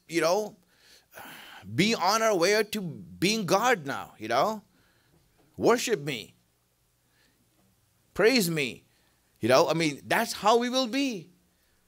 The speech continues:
And that's why you see that we don't have that much tawfiq to do that. Really, if,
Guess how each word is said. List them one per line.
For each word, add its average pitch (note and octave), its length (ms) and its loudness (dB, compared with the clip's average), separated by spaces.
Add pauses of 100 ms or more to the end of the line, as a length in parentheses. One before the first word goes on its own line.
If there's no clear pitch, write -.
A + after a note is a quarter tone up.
(220)
And B2+ 120 -6
that's A3+ 220 2
why B3+ 180 4
you G#3+ 160 2
see C4 180 0
that A#3+ 220 2
we A3 100 -2
don't C4+ 200 2
have D4 200 2
that D4 180 4
much B3 220 0
tawfiq F#3+ 360 4
to E3+ 80 -4
do D#3 200 4
that. A#2 280 -2 (1700)
Really, B3+ 460 2 (260)
if, - 220 0